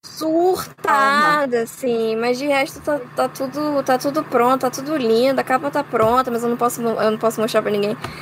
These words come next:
Speaker 1: É, <laughs> a capa tá pronta, tá pronta, eu fiz ilustração dos personagens, porque é primeiro filho, né? Primeiro filho a gente, a gente quer mimar, a
Speaker 2: Tem que
Speaker 1: gente
Speaker 2: ficar
Speaker 1: quer
Speaker 2: bem cuidado, né?
Speaker 1: fazer tudo, entendeu? Já,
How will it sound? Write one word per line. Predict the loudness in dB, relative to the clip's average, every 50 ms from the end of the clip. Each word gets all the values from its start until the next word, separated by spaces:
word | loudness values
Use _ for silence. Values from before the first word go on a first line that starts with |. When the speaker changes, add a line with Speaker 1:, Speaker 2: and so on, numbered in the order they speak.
| -16 -14 -8 -2
Speaker 1:
É, | 2 4 4 4 4 4 4 4 4 2 2 2 2 0 0 0
<laughs> | -4 -6 -4 -4 -6 -6 -8 -4
a | -2 0 0 2
capa | 2 2 2 4 4 2
tá | 2 0 0
pronta, | 0 0 2 2 4 2 2 0 0
tá | -2 -2 -2
pronta, | 0 0 0 0 2 2 2
eu | 2 0
fiz | -2 -6 -6 -4
ilustração | -4 -4 -4 -2 0 0 2 2 2 0
dos | 0 0
personagens, | 0 0 0 2 2 0 2 2 2 0
porque | 0 -2
é | 0
primeiro | 0 2 2 2 2 2
filho, | 0 -2 -2 -2 0 2 2 2
né? | 2 2 0 0
Primeiro | -2 -2 0 0 0 0
filho | 0 -2 -4 -4 -2 0 0 0
a |
gente, | 0 0 0 0 0 0 -2 -2 -2 0 2 2
a | 2
gente | 0 0 -4 -8 -8 -4
quer | -2 0 0
mimar, | 2 2 2 2 2 2 4 4 4
a | 2
Speaker 2:
Tem | 2
que | 2 0
Speaker 1:
gente | -2 -2 0
Speaker 2:
ficar | 0 0 2
Speaker 1:
quer | 2 2
Speaker 2:
bem | 2 2 2 0
cuidado, | 0 0 -2 -2 -2 -2 0 2 2 4 4 4 4 2 2 -2 -6 -10
né? | -10 -10 -6
Speaker 1:
fazer | -2 0 2 2 2 2 0 0 0 -2 -2
tudo, | -2 0 2 4 4 4 4 2 2 2 2 2 2 2
entendeu? | 0 0 -2 0 0 2 2 2 2 4 4 2 2
Já, | 2 2